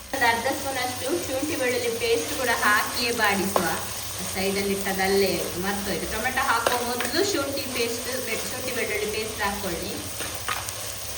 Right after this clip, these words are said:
ಈಗಲೇ ಇದು ಒಳ್ಳೆ ಘಮ ಬರ್ತುಂಟು. ಇದರಲ್ಲಿ ಸ್ಪೆಷಲ್ ಘಮ ಎಂತ ಬರುದಂದ್ರೆ, ಆ ಕೊತ್ತಂಬರಿ ಸೊಪ್ಪು, ಆ, ಬೆಣ್ಣೆಯಲ್ಲಿ ಫ್ರೈ ಆಗುವಾಗ ಕೊತ್ತಂಬರಿ ಸೊಪ್ಪು, ಶುಂಠಿ, ಬೆಳ್ಳುಳ್ಳಿ ಅದ್ರದ್ದೇ,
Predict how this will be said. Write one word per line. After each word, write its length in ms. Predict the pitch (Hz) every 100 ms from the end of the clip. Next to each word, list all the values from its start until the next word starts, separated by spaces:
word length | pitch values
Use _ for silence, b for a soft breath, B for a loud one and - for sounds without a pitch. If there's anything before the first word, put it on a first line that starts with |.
| - - - 190 208
ಈಗಲೇ 280 | 240 233 247
ಇದು 160 | 233 220
ಒಳ್ಳೆ 640 | 214 220 233 233 247 247
ಘಮ 240 | 247 220 226
ಬರ್ತುಂಟು. 840 | 226 - - 220 214 202 180 208 202
ಇದರಲ್ಲಿ 360 | 185 202 196 202
ಸ್ಪೆಷಲ್ 580 | 214 214 - 262 226
ಘಮ 180 | 226 214
ಎಂತ 300 | 220 214 - 233
ಬರುದಂದ್ರೆ, 500 | 226 202 196 190 175
ಆ 60 | 175
ಕೊತ್ತಂಬರಿ 520 | 185 208 247 240 226
ಸೊಪ್ಪು, 580 | 202 220 208 226 269 - - - - -
ಆ, 440 | 196 202 202 202 202 202 - - - - - - 185
ಬೆಣ್ಣೆಯಲ್ಲಿ 640 | 220 247 262 254 226 208
ಫ್ರೈ 340 | - 240 220 214
ಆಗುವಾಗ 480 | 208 196 180 180 190
ಕೊತ್ತಂಬರಿ 420 | 208 214 208 202
ಸೊಪ್ಪು, 320 | 196 196 202
ಶುಂಠಿ, 480 | 202 233 226 247 214
ಬೆಳ್ಳುಳ್ಳಿ 600 | 196 190 185 185 185 -
ಅದ್ರದ್ದೇ, 560 | 190 190 226 233 254